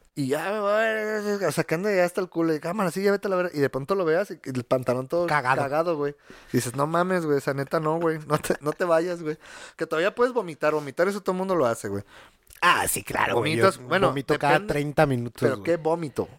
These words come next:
Speaker 1: también.
Speaker 2: Ah, eh, eso sí.
Speaker 1: Porque hay banda
Speaker 2: Nunca
Speaker 1: que se vomita así que está
Speaker 2: No,
Speaker 1: pisando,
Speaker 2: no, no,
Speaker 1: y
Speaker 2: güey.
Speaker 1: se empieza a besar <laughs> toda la playera, güey.
Speaker 2: No, guácala, güey. Yo una vez vi un capítulo de
Speaker 1: <laughs> No
Speaker 2: Jer-, de,
Speaker 1: mames.
Speaker 2: de esos de los de Jersey Shore,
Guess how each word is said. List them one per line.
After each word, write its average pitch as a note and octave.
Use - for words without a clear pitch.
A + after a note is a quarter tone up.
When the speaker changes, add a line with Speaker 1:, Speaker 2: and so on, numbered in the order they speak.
Speaker 1:
también. A#2+
Speaker 2:
Ah, E3
eh, A2
eso A#3
sí. F#3
Speaker 1:
Porque C#3
hay A#3+
banda C#4+
Speaker 2:
Nunca E4
Speaker 1:
que C4
se G3+
vomita D#3+
así A#3+
que -
está G#3
Speaker 2:
No, F#3+
Speaker 1:
pisando, D3
Speaker 2:
no, D#3
no, E3
Speaker 1:
y -
Speaker 2:
güey. D3+
Speaker 1:
se F3
empieza D#3
a B3
besar A3
<laughs> -
toda A3
la A#3
playera, C#3+
güey. C#3+
Speaker 2:
No, E3+
guácala, C#3+
güey. A2+
Yo B2+
una F#3+
vez B3+
vi A#3
un B3+
capítulo B3+
de C#3+
Speaker 1:
<laughs> B2
No E3+
Speaker 2:
Jer-, F3
de, G3+
Speaker 1:
mames. D3+
Speaker 2:
de E3
esos A3
de C4
los E3
de B2+
Jersey F3+
Shore, B3+